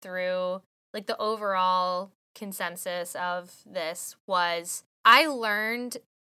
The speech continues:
how much I had really lost myself. I really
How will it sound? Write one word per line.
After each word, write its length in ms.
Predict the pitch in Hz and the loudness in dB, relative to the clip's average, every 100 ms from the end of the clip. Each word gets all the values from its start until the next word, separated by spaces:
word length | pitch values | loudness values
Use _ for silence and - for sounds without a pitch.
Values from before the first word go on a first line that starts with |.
| - | -14
how 340 | - 202 190 | -2 2 2
much 400 | 190 170 165 - | 2 -2 -2 -2
I 140 | 190 185 | -6 -2
had 320 | 185 170 165 | -4 -4 -4
really 320 | 160 165 170 | -4 -2 -4
lost 560 | 165 156 156 - - 147 | 0 2 2 0 -10 -8
myself. 720 | 117 - 82 80 - - - _ _ _ _ _ _ _ _ - - - | -10 -8 -8 -8 -10 -18 -20 _ _ _ _ _ _ _ _ -18 -10 -4
I 120 | 220 | -4
really 580 | 214 233 247 277 285 | -2 -2 2 2 2